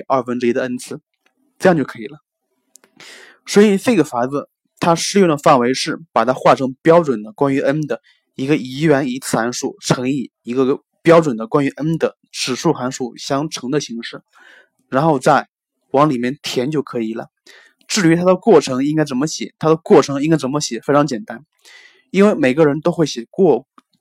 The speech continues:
它的过程是非常简单的，而且是固定的几步都是这样的。第一步写什么东西，第二步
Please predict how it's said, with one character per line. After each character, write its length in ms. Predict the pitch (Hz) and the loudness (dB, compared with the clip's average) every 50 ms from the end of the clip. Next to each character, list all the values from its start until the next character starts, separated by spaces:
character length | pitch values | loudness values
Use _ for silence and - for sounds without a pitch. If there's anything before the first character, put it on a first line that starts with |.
| _ _ _ _ _ | _ _ _ _ _
它 160 | - - - | -6 0 0
的 80 | 190 175 | 0 0
过 220 | 175 - 220 190 | 2 4 4 4
程 120 | 143 151 170 | 4 4 0
是 120 | 170 156 | -2 0
非 100 | 151 180 | 2 2
常 140 | 175 175 180 | 4 4 2
简 180 | - 127 107 107 | 0 -2 -4 -4
单 140 | 123 135 | -4 -4
的， 80 | 147 123 | -2 -4
而 160 | 117 139 147 156 | -4 -4 -2 -2
且 100 | 151 143 | -4 -4
是 160 | - - 156 - _ | -4 -6 -10 -10 _
固 200 | - - 208 156 | -6 -2 -2 -2
定 160 | 143 180 180 | 0 0 -2
的 80 | 156 139 | -2 -2
几 240 | - - - 123 117 | -4 -4 -6 -6 -6
步 200 | 120 - 190 160 | -6 -4 -6 -2
都 160 | - 143 131 | 0 0 0
是 40 | 123 | 0
这 80 | 123 127 | 0 0
样 100 | 120 117 | 0 0
的。 140 | 110 107 160 _ _ _ _ - | -4 -10 -14 _ _ _ _ -6
第 160 | 160 147 160 | -4 -2 -2
一 60 | 185 | 0
步 200 | 175 175 127 - _ - _ _ _ _ _ _ | 0 -2 -4 -4 _ -20 _ _ _ _ _ _
写 220 | - - - 143 123 | -12 -6 -6 -4 -4
什 100 | - 135 | -4 -4
么 60 | 135 | -2
东 180 | 135 135 151 | -2 -2 -2
西， 80 | 143 127 | -2 -4
第 160 | 110 160 165 | 0 2 2
二 140 | 151 139 143 | 4 4 2
步 260 | 147 156 147 123 - | 2 -2 -6 -6 -8